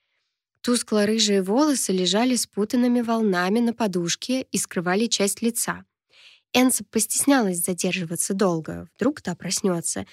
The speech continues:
и так и не смогла ее вспомнить. Пользуясь служебным положением, Энса и Джек еще пару раз посетили Сагана в неурочное время, повеселили его рассказами о флигеле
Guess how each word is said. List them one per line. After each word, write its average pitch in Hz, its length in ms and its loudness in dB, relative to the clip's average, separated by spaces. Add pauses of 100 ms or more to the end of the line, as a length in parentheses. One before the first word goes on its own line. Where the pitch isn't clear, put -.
(340)
и 339 200 4 (100)
так 208 260 0
и 269 40 4
не 254 100 6
смогла 180 420 0
ее 185 240 2
вспомнить. 160 720 -6 (540)
Пользуясь 240 440 4
служебным 226 500 4
положением, 214 760 4 (100)
Энса 220 340 2
и 208 160 2
Джек 240 380 4
еще 226 440 4
пару 202 260 4
раз 208 260 4
посетили 190 520 0
Сагана 254 420 4
в 190 40 4
неурочное 233 600 4
время, 185 400 2 (360)
повеселили 294 580 6
его 185 260 6
рассказами 185 720 2
о 185 120 0
флигеле 220 600 2